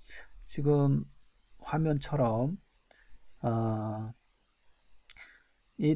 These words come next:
동그라미로 표현된 거 있죠? 이 동그라미, 동그라미 표현된 걸 우리는 노드라고 얘기합니다. 노드,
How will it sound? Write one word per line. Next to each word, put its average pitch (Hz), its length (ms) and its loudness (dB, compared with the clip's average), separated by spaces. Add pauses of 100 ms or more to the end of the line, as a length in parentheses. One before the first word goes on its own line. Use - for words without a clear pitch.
동그라미로 180 640 12
표현된 143 480 4
거 117 80 2
있죠? - 300 -4 (140)
이 123 140 0
동그라미, 120 600 2
동그라미 170 540 4 (100)
표현된 147 440 2
걸 135 120 2
우리는 117 260 2
노드라고 131 640 8
얘기합니다. 104 400 -6
노드, 113 360 -4